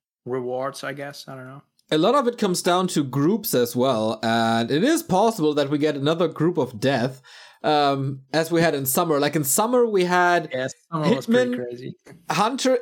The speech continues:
Speaker 2: Insup, and Kiwi, and this is kinda possible as well with the seedings we get. But yeah, America,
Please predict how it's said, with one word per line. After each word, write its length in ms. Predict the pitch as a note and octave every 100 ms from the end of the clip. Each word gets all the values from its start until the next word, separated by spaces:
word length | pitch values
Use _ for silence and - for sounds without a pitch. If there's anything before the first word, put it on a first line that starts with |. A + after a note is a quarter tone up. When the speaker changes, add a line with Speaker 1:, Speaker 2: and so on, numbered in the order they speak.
| -
Speaker 2:
Insup, 400 | B3 B3+ C#4 A3
and 180 | G3+ -
Kiwi, 540 | - A#3+ C4+ F#3+ E3+
and 140 | F3
this 180 | F#3+ A#3+
is 180 | A#3+ -
kinda 580 | - - C#4 E4 F#4 F4
possible 600 | E4+ C4+ C4+ A#3+ G#3 G3
as 300 | E3+ D3 C#3
well 320 | D#3+ C3+ B2+
with 100 | B2+
the 80 | C#3
seedings 480 | C3+ C#3+ C3 A#2+ -
we 80 | B2
get. 300 | A#2+ A#2+ B2+
But 140 | C3+
yeah, 120 | C3
America, 380 | A#2+ F3 A3+ A3+